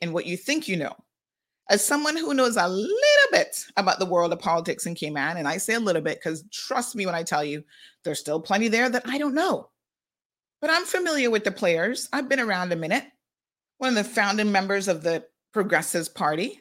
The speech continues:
I was there in the trenches when these Johnny-come-latelys who posting stuff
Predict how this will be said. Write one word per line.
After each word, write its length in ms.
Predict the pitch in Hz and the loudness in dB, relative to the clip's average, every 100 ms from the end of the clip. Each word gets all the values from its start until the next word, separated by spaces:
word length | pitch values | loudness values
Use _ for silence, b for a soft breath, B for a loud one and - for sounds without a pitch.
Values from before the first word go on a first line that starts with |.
| 180 | 2
I 140 | 233 | 2
was 240 | 285 202 | 4 -2
there 380 | 180 175 170 254 - _ _ _ | 4 4 4 0 -2 _ _ _
in 140 | 240 262 | -2 2
the 80 | 220 | 2
trenches 640 | - 170 175 226 285 - _ _ _ _ | 0 -2 0 -2 -4 -10 _ _ _ _
when 180 | 226 269 | -4 0
these 220 | 302 262 | 0 0
Johnny-come-latelys 1120 | 202 240 202 190 - 226 226 233 226 226 226 | 2 2 2 0 -2 0 2 0 0 -2 -2
who 120 | 240 | -8
posting 440 | 214 220 214 220 214 | -2 0 0 0 -4
stuff 340 | - 208 214 | 0 -2 -2